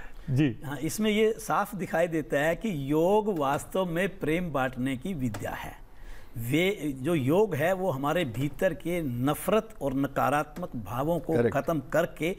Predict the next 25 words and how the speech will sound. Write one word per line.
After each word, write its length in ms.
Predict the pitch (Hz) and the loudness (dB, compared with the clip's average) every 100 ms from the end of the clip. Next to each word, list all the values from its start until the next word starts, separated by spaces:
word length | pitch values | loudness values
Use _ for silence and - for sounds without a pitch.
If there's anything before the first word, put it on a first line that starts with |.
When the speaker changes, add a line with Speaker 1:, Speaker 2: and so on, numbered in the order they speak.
| - - - | -8 -14 -4
Speaker 2:
हमारे 400 | 123 131 175 214 | 2 4 4 2
भीतर 360 | 131 139 143 | 2 -2 0
सकारात्मक 800 | 165 - - 139 147 147 180 185 | -2 -2 0 2 2 0 -4 -6
भाव 260 | 107 98 156 | -4 0 0
पैदा 340 | 151 123 117 | 2 0 0
करता 340 | 110 98 - - | -2 -6 -8 -10
है। 80 | - - - - - - | -10 -10 -8 -8 -6 2
और 140 | 156 | 2
जो 120 | 156 | 4
सकारात्मक 760 | 175 - 147 151 165 165 156 - | -2 0 2 4 2 2 -2 0
ऊर्जा 340 | 165 160 147 139 | 2 2 4 4
है 180 | 127 160 | 4 2
वो 260 | 190 - - | -2 -4 0
आसपास 720 | 147 208 - - 139 147 - | 4 4 0 0 2 2 0
की 260 | - 220 - | -2 0 2
ऊर्जा 340 | 165 147 143 | 2 4 2
को 220 | 131 135 | 2 0
भी, 280 | 127 151 214 | 2 4 4
नकारात्मक 720 | 185 143 139 135 131 127 127 | 2 0 0 2 2 0 -2
ऊर्जा 300 | 127 127 123 | 0 0 0
अगर 180 | 117 117 | 0 0
कोई 300 | - 113 104 | 0 -2 0
होगी, 560 | 104 120 185 147 165 226 - - - | 2 2 4 4 2 2 -6 -14 -2
जैसे 360 | 135 131 - - | 0 2 -2 0
अहिंसा 840 | 135 139 185 180 - 185 160 190 233 | 0 2 2 0 0 2 4 2 0